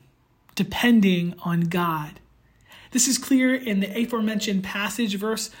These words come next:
fifteen, where he said, "If your presence does not go with us, do not send us from here."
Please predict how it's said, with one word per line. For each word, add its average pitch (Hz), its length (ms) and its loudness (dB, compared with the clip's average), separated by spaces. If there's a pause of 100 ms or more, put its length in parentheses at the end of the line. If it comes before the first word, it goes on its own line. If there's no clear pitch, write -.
(200)
fifteen, 233 720 2 (760)
where 214 120 -2
he 240 180 4
said, 208 500 4 (680)
"If - 120 -6
your 262 140 4
presence 226 480 2
does 185 220 0
not 214 280 4
go 208 140 2
with 180 260 0
us, 180 300 -8 (220)
do 220 120 2
not 226 320 4
send 208 320 0
us 185 200 0
from 165 220 -8
here." 165 340 -8